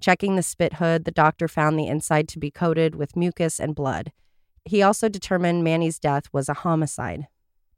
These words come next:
Looking over Manny's heart monitor readings the medics took the night of his death, Doctor Clark insisted it was the restraint that caused his death, not an underlying medical condition. And even though there was a presence of methamphetamine in Manny's blood at the time, it did not cause his death,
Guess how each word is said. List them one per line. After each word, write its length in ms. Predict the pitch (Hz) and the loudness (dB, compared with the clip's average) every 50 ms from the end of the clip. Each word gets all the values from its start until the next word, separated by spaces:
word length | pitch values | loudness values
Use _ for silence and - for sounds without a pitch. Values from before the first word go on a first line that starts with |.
| _ _ _ _ _ - - | _ _ _ _ _ -2 2
Looking 300 | 240 262 - 285 254 247 | 2 4 4 4 6 6
over 240 | 240 220 220 220 | 6 6 6 4
Manny's 360 | 202 196 190 190 196 190 185 - | 4 4 4 4 4 2 0 2
heart 260 | - 208 202 196 - | 4 6 6 6 6
monitor 420 | 202 185 180 180 175 180 180 175 | 4 4 4 4 4 4 2 2
readings 500 | 170 170 165 165 165 165 170 175 - - - | 2 0 0 0 0 0 0 -2 -4 -8 -6
the 80 | 175 175 | -4 0
medics 460 | 165 160 160 165 147 - - - - | 2 2 2 2 0 -2 -6 -10 -4
took 240 | - 180 160 - _ | 0 -2 -2 -2 _
the 100 | - 151 | -2 0
night 220 | 151 147 151 151 | 2 2 2 2
of 80 | 151 147 | 0 -2
his 200 | 156 143 143 - | -2 -4 -4 -2
death, 380 | - 175 160 156 156 - - - | 2 4 4 4 4 0 -2 2
Doctor 300 | 175 170 196 - 262 247 | 2 2 2 2 -4 -6
Clark 340 | - - 208 208 202 - | 2 4 4 4 4 2
insisted 580 | 202 185 175 - - 180 180 - - - 165 165 | -2 -4 -4 -4 -4 -4 -4 -4 -2 -2 -2 0
it 160 | - 160 170 | 0 -2 -2
was 200 | - 180 170 - | 0 -2 -4 -2
the 100 | - 175 | -4 -2
restraint 520 | 160 165 165 - - - 202 202 214 214 - | -2 -2 -2 -4 -2 0 0 0 0 0 -2
that 120 | 160 - | -4 -4
caused 360 | - - 139 143 139 - - | -2 0 0 0 0 -2 -4
his 140 | 160 147 - | -4 -4 -4
death, 360 | - - 139 117 110 - - - | -2 -2 0 0 -2 -6 -8 -6
not 300 | 175 170 170 185 202 - | 0 4 4 4 6 4
an 160 | - 214 196 | 4 2 2
underlying 580 | - 160 180 175 180 175 170 160 156 151 156 156 | 2 0 2 2 0 2 2 2 2 2 2 2
medical 360 | 151 147 151 151 - 151 139 | 2 2 0 0 -2 -2 -4
condition. 640 | - - 156 143 143 143 - - - 117 73 - - _ _ _ _ _ _ - | -2 -4 -4 -2 -2 -4 -4 -4 -8 -8 -8 -10 -14 _ _ _ _ _ _ 0
And 200 | - 160 175 180 | 2 2 2 4
even 260 | 185 220 214 247 262 | 2 2 2 4 4
though 140 | 247 214 220 | 6 6 6
there 160 | 202 214 202 | 6 4 2
was 240 | 185 175 170 170 - | 2 2 2 2 0
a 40 | 185 | -4
presence 460 | - - 180 165 170 170 165 160 - | 0 0 0 0 2 0 -2 0 -2
of 80 | 156 160 | -2 0
methamphetamine 880 | 160 147 147 - - 147 143 139 - 196 196 185 185 180 180 175 175 170 | 2 0 0 0 -2 -4 -4 0 0 2 2 2 2 2 2 2 2 2
in 120 | 160 160 | 2 2
Manny's 320 | 160 151 151 151 151 - | 2 2 2 0 -2 -2
blood 180 | - - 170 175 | -2 0 2 2
at 140 | 180 175 - | 2 0 -4
the 40 | - | -8
time, 440 | - - - 165 156 147 147 151 - | -12 -6 -2 0 0 2 0 0 -2
it 160 | - 143 - - | -4 -6 -6 0
did 180 | - 214 240 226 | 0 2 2 4
not 220 | 240 214 196 - | 2 2 2 0
cause 300 | - - - 165 165 - - | -2 0 0 0 0 0 -2
his 160 | - 160 - | -8 -8 -6
death, 300 | - - 156 147 151 - | 0 2 2 2 2 0